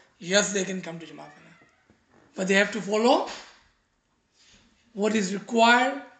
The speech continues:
for them to come Jamaat. Once they are Jamaat,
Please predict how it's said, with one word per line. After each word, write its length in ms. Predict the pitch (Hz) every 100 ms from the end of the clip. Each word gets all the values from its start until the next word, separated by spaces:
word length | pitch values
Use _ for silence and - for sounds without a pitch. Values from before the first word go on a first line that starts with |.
| _
for 200 | - 190
them 540 | 175 202 226 254 285 - - _
to 100 | 208 - -
come 340 | 214 240 - - _ _
Jamaat. 360 | 185 185 165 - _ _ _ _ _ _ _ _ _ _ _ _ _ _
Once 200 | 202 214
they 100 | 233
are 80 | 247
Jamaat, 320 | 247 285 554